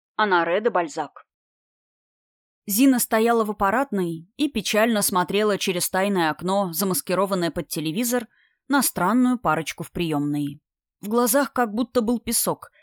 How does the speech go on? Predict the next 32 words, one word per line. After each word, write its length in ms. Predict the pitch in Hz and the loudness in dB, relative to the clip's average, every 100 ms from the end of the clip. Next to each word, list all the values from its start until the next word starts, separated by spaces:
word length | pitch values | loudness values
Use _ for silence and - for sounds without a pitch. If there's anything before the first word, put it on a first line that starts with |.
| _ | _
и 140 | - 226 | -2 0
девушка 440 | 185 220 220 - | 2 2 0 -2
постоянно 580 | 190 202 - 190 214 190 | -4 -2 0 2 2 0
их 180 | 175 - | -4 -2
тёрла, 480 | 226 247 202 170 156 | 2 4 4 2 0
делая 400 | 175 220 214 175 | 0 2 2 0
тем 180 | 170 | -2
самым 380 | 165 175 160 165 | 0 0 0 0
ещё 280 | 170 185 190 | -2 -4 -6
хуже. 500 | - 165 139 143 147 _ _ _ _ | -6 -8 -6 -8 -10 _ _ _ _
Они 320 | - 233 247 226 | 0 4 4 4
работали 460 | 208 233 240 214 | 2 0 0 0
всю 220 | 202 202 | 0 -2
ночь, 360 | 202 277 - - _ | 2 2 0 -6 _
и 100 | - | -4
потому 380 | 247 247 240 254 | -2 2 4 4
вчерашний 520 | - 247 247 240 240 | 2 0 0 0 0
день 200 | 220 269 | 2 2
словно 380 | 262 233 247 247 | 2 2 4 4
бы 120 | 240 | 4
и 40 | 247 | 4
не 120 | 247 | 4
заканчивался — 880 | 269 269 180 151 147 151 - 147 147 _ - - _ - | 2 0 -2 -4 -6 -6 -4 -4 -6 _ -20 -20 _ -2
а 100 | 247 | 0
тянулся 540 | 208 190 233 220 185 | 2 2 0 0 -2
как 220 | 196 190 | -2 0
резиновый, 680 | 185 147 202 247 196 180 175 - | -2 0 0 0 0 -4 -8 -8
дополняя 560 | 202 226 240 254 311 262 | -4 2 4 6 4 4
свою 360 | - 175 175 | 2 2 2
историю 540 | 156 - 202 254 233 226 | -2 0 2 2 2 2
новыми 400 | 180 156 156 160 | 2 0 0 -2
происшествиями. 1000 | 165 160 - 147 - 156 147 147 147 | -2 -4 -4 -4 -4 -2 0 0 -4